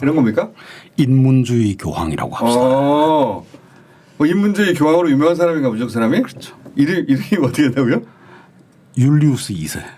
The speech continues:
Speaker 1: 율리우스 이 세.
Speaker 2: 미켈란젤로한테 돈 떼먹은 사람 말이 있어요. 근데
Speaker 1: <laughs> 이 사람이 또 <laughs> 미켈란젤로 <laughs> 대금을 안 줬어요?
Speaker 2: 그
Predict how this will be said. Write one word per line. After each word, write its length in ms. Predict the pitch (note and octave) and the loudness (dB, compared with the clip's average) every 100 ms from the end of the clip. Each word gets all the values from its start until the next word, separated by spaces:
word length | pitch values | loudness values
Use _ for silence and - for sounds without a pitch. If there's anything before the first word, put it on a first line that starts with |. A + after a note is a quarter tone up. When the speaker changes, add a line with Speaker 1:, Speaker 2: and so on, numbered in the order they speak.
| _ _ _ _ - | _ _ _ _ -2
Speaker 1:
율리우스 520 | A#2+ A#2 A#2+ A2+ G#2+ | 2 4 2 0 -2
이 120 | G#2 F2 | -6 -6
세. 600 | - G2 A2 A#2 F2 - | -4 0 0 0 -4 -6
Speaker 2:
미켈란젤로한테 760 | C3 A#2 C#3+ C#3 C#3+ C3+ A#2+ G#2+ | -4 -2 -2 0 0 0 0 -2
돈 180 | G#2 A#2 | -2 0
떼먹은 320 | C#3 C3 B2+ | 0 2 2
사람 300 | - F2+ G2 | 0 0 0
말이 240 | F2+ E2+ D2 D#2+ | 0 -2 -6 -6
있어요. 480 | A2 - D2+ D2+ - - - - - - | -4 -4 -6 -8 -8 -8 -8 -6 -6 -4
근데 200 | - D3+ C#5 - B4 - B4+ - F4+ - - - - - - - C4 - C#4+ - - F4+ - | -2 0 -2 -4 -8 -4 -4 -4 -6 -6 -8 -6 -6 -6 -6 -6 -8 -6 -10 -10 -6 -4 -2
Speaker 1:
<laughs> 40 | |
이 60 | A#3 | -2
사람이 440 | G#3 A#3 G3 G#3+ | 0 -2 -2 -4
또 260 | F3 A3 F3 - - - | -2 -2 -2 -10 -20 -8
<laughs> 320 | G#3 - D#4+ | -4 -2 -4
미켈란젤로 880 | G#3+ F#3 A#3+ A#3+ A3 G#3 G#3 G#3+ F3 - _ - F4+ - B4+ - B4 | -4 -2 0 0 0 -2 0 0 -2 -6 _ -4 -2 -2 -4 -6 -8
<laughs> 760 | - D#4+ D4 - - - - | -6 -4 -4 -6 -8 -20 -8
대금을 420 | - F3+ G3 G#3 | -4 -4 -4 -4
안 120 | E3+ D#3 | -2 -2
줬어요? 360 | D3+ F3 G#3+ - - - - - - - - D#4+ - - - - - - _ _ | -2 0 -2 -4 -20 -20 -20 -20 -20 -20 -6 -6 -6 -18 -20 -14 -14 -14 _ _
Speaker 2:
그 160 | D#3+ | -2